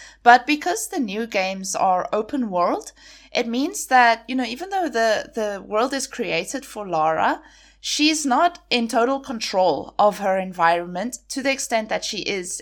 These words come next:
in the previous games. So there are some distances that Lara can't jump, and it, then she,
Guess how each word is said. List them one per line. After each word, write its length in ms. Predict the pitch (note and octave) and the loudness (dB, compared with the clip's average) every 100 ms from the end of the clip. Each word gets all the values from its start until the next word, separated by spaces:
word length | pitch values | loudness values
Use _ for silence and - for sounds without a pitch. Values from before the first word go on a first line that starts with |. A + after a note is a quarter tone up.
| - | -6
in 340 | G3+ F#3 F#3 | -6 -6 -10
the 80 | F#3 | -12
previous 540 | F#3 C4 B3 G#3+ F3+ | -10 -6 -4 -4 -6
games. 460 | - C#3+ - G#2 - - - - | -6 -6 -8 -10 -14 -16 -20 -20
So 140 | - C4+ | -10 0
there 180 | C#4+ D#4 | 4 4
are 60 | |
some 240 | D4+ E4 E4+ | 4 0 0
distances 560 | A3 - C#4 C4 C4 | -2 -2 -4 -4 -4
that 180 | - A3 | 0 0
Lara 280 | G3 F#3 A3+ | 4 4 4
can't 320 | A3+ B3 A#3+ | 0 -4 -4
jump, 460 | - E3+ E3+ G#3+ - _ - | 2 4 4 0 -16 _ 0
and 480 | G3 G3 G3 F#3+ - _ | 4 4 2 -8 -16 _
it, 220 | - - G3+ | 0 0 2
then 220 | G#3+ G#3 | 2 2
she, 460 | - A#3 G3 F3+ | -4 -4 -4 -6